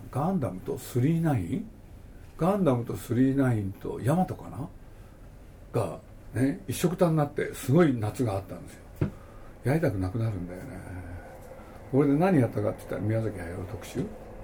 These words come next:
うん。でね、これはね、僕の、まあ、同僚がね、「トシちゃん、こんな内容でいくの？」って。で、その人がね、亀山って言うんだけれど、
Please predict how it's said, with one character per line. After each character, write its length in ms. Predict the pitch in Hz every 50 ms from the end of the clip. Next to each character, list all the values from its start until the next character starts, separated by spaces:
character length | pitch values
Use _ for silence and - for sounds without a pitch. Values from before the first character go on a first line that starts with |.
| - - - - - - - - - - - - - - - 147 - - 143 143 139 - - 139 151
う 40 | 156
ん。 40 | 139
で 380 | 139 135 127 123 120 120 120
ね、 580 | 123 131 156 135 110 92 - - - - - - -
こ 280 | - - - 107 131 143
れ 80 | 156
は 180 | 170 170 165 160
ね、 440 | 147 127 113 95 92 90 - - - - - - - - - - - - - - - - - - - 170
僕 240 | 131 131 127 123
の、 120 | 107 98 87
ま 240 | 87 95 - 76 76
あ、 40 | -
同 200 | - 110 117 113
僚 120 | 104 104 104
が 140 | 101 98 95
ね、 100 | 92 87 82 80 - - - - - -
「ト 100 | - 135
シ 60 | -
ち 60 | -
ゃ 40 | 110
ん、 40 | 92
こ 180 | - - -
ん 40 | 160
な 100 | - 143
内 180 | 135 135 135 123
容 120 | 123 127
で 80 | 123 123
い 40 | 113
く 100 | - 135
の？」 120 | 98 92
っ 20 | 92
て。 1500 | 95 - - - - - - - - - - - - - - - - - - - - - - - - - - - - 123
で、 60 | 104
そ 140 | 92 113 117
の 60 | 117
人 160 | 113 - -
が 120 | - - -
ね、 120 | 151 - -
亀 180 | - 107 110
山 220 | 107 104 107 107 101
っ 40 | 92
て 120 | - -
言 40 | -
う 40 | -
ん 40 |
だ 60 | - -
け 60 | -
れ 60 | -
ど、 80 | -